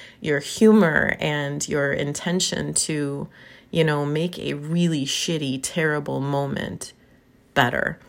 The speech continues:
So, you know, obviously so much respect for that, uh, as a first responder therapist. But we also have to get through ahamkara, which is your ego, your I-ness. And I talked about that in previous podcasts. So if you heard those before,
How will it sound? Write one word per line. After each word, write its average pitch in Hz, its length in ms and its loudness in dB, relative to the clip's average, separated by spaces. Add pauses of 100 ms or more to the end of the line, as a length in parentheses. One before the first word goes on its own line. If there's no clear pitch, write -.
(340)
So, 135 500 0 (540)
you 170 100 2
know, 135 280 -2
obviously 147 580 2
so - 240 0
much 139 240 -4
respect - 420 -2
for 156 160 -4
that, 143 320 -4 (100)
uh, - 320 -6
as 151 240 -4
a 143 160 -4
first 147 300 -4
responder 147 460 -6
therapist. - 640 -2 (640)
But 170 240 4
we 180 200 4
also 190 360 4
have 170 220 0
to 175 80 -2
get 156 180 0
through 156 220 0
ahamkara, 151 1080 0
which 151 220 -4
is 160 220 -2
your 160 160 0
ego, 170 560 4
your - 280 -2
I-ness. 156 640 2
And - 100 -6
I 131 80 -4
talked 170 300 0
about 160 220 4
that 147 240 2
in 156 60 -6
previous 151 400 -2
podcasts. 147 560 -2
So - 200 0
if 139 140 -6
you 147 80 -2
heard 185 240 2
those 165 180 2
before, 156 640 2